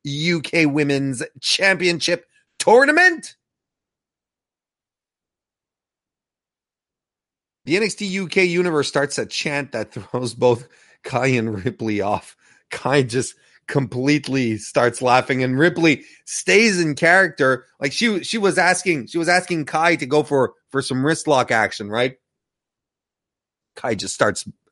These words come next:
she just bursts out laughing. Uh, and, uh, but Ripley sort of,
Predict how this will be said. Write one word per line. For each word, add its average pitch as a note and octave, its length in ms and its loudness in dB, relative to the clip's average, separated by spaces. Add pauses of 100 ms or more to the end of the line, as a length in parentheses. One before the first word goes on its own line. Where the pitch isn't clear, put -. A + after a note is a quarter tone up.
she - 160 -6
just C#3+ 280 -4
bursts E3+ 380 2
out D3 240 2
laughing. A#2+ 520 -2 (680)
Uh, G#2+ 480 0
and, A#2 320 -4
uh, A2 220 -2
but B2 220 -4
Ripley C#3+ 280 -2
sort C3+ 220 -2
of, G#2 160 -4